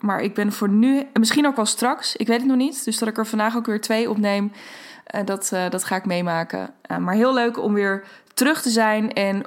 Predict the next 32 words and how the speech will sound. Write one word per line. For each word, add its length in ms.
eh, 300
om 160
het 300
te 100
hebben 600
met 260
iets, 520
of 240
m-, 220
met 120
jou 180
te 100
hebben 240
over 220
iets 300
wat, 460
ehm, 540
ja, 100
gewoon 200
mega 240
relevant 720
voelt. 680
Eh, 180
ik 100
wil 100
het 100
namelijk 300
vandaag 340
met 140
je 60
hebben 320
over, 540